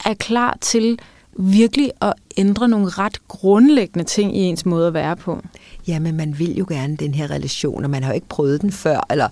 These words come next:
Speaker 2: man aner ikke, hvad der sker i fremtiden. Så, så først og fremmest, når man får den her relation, som jo også handler om bevidsthed, øh, det er jo det der med, hvad er det egentlig for nogle værdier, vi har? Altså, skulle vi prøve at finde ud af dem?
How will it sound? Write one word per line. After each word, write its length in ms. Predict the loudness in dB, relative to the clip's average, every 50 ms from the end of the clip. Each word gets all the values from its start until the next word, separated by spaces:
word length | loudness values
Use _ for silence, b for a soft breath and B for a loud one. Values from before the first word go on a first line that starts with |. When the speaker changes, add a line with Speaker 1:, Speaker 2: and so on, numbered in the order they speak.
| B B B
Speaker 2:
man 100 | -2 0
aner 200 | 0 2 2 2
ikke, 100 | 2 0
hvad 80 | 0 -2
der 60 | -2
sker 220 | -4 -2 -2 -2
i 60 | -2
fremtiden. 500 | -2 -4 -6 -6 -6 -6 -6 -6 -8 -6
Så, 160 | -4 -4 -4 -6 B B B B B B B B B B
så 120 | B -6 -2
først 360 | 0 2 2 2 2 0 -2
og 80 | -4 -4
fremmest, 600 | -4 -4 -4 -2 0 0 -2 -2 -2 -4 -4 -4
når 80 | -4
man 120 | -2 -2 -2
får 160 | -2 -2 0
den 140 | 0 0 0
her 100 | 0 -2
relation, 400 | -2 -4 -4 -2 -2 -2 -4 -4 B B B B B B B B B
som 160 | B -2 0
jo 160 | 2 2 2 2
også 200 | 0 0 0 0
handler 180 | 0 2 0
om 80 | 0 0
bevidsthed, 600 | -2 -4 -2 0 -2 -2 -2 -4 -2 -2 -2 -2 -4 B B B B B B B B B B
øh, 120 | -2 -2 0 0
det 180 | 2 2 2 2
er 120 | 2 2
jo 260 | 2 2 2 2 0 -2
det 80 | -2 -2
der 120 | 0 0
med, 120 | 0 0 -2
hvad 160 | -2 0 0
er 100 | 0 0
det 80 | 0 0
egentlig 180 | 0 -2 -2
for 100 | -2 -2
nogle 80 | -2 -2
værdier, 420 | -2 -4 -4 -4 -4 -4 -4 -4
vi 100 | -4 -4
har? 320 | -4 -4 -6 -8 -8 -12 _ b b b b b b b b b
Altså, 180 | -4 -2 -2 -4
skulle 180 | -2 -2 -2
vi 60 | -2 -2
prøve 180 | 0 0 0
at 80 | 0 2
finde 160 | 2 2 2
ud 40 | 2
af 60 | 2
dem? 240 | 2 2 0 0